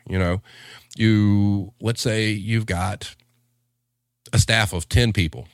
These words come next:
right? And you've got twenty pallets. And these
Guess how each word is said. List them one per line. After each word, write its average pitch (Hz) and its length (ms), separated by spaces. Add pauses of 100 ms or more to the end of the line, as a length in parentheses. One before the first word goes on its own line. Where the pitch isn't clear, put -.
(120)
right? 95 320 (540)
And 131 160
you've 143 140
got 143 240
twenty 156 320
pallets. 123 580 (800)
And 123 120
these 147 140